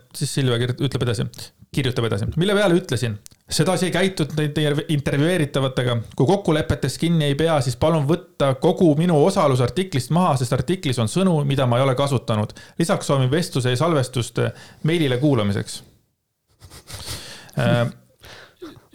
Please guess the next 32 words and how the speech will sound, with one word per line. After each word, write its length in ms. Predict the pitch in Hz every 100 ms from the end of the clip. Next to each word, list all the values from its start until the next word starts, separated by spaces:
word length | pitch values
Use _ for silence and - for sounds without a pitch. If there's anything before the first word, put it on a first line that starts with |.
| 156
siis 180 | 135 127
Postimehe 400 | 135 123 135 123
Laura. 300 | 113 113 107 - - - -
"Mul 140 | 147 165
pole 280 | 160 175 151
enam 220 | 165 143
neid 180 | 117 110
vestlusi 480 | 131 151 - 107 110
alles 560 | 120 151 135 123 - - - -
ning 160 | 131 -
teate, 320 | 160 196 139
mul 180 | 127 151
pole 180 | 139 123
aega 380 | 160 208 143 143
enam 200 | 147 123
teiega 240 | 117 110 110
vaielda. 420 | 208 190 123 117
Palun 240 | 185 180
võtke 280 | 139 180 -
ühendust 300 | 151 123 104
juhatajaga 800 | 185 156 - 113 113 110 107 110 - -
Erkki 220 | 110 147
Kortiga. 420 | 226 226 165 160 - - - -
Tänan 240 | 226 202
teid 140 | 135
meeldiva 380 | 131 165 147 120
vestluse 440 | 131 170 - 131 127
eest 160 | 123 -
ja 60 |
ilusat 280 | 175 127 104
päeva." 340 | 117 107 101 95 - -
Nõnda. 440 | 113 107 104 92